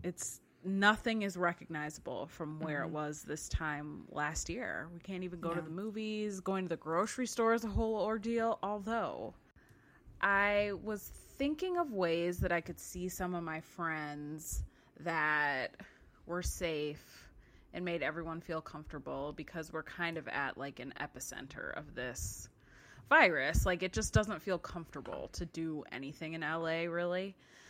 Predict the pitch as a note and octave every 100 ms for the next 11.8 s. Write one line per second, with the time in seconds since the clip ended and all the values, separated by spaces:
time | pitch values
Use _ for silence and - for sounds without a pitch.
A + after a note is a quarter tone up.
0 | - E3 D#3+ D#3+ F3 F3 D#3+ D3 C#3+ -
1 | - - - - _ - - - G#3 F#3+
2 | F3+ E3+ C#3+ F#3 F#3 - D#3+ E3 E3+ E3+
3 | F3+ F#3+ G#3 - C#3+ G#3+ - E3+ D#3 D#3
4 | D3+ C3+ D3+ D3 D3+ D#3 D3 D3 D#3 -
5 | D3+ D3 - - C3 C3 - C3 C#3+ B2+
6 | - - A2 - - G#3 - - - -
7 | F3 F3 F3 E3 D#3+ D#3 - - C#3 D3+
8 | - D#3 D3+ D3+ C#3+ C3+ C3+ C#3+ C#3 -
9 | - - - - - - D3 D3 D3+ D#3
10 | - - D3+ D#3+ - D#3 D#3+ - D#3 D#3
11 | - - D3+ C#3 C#3+ - - -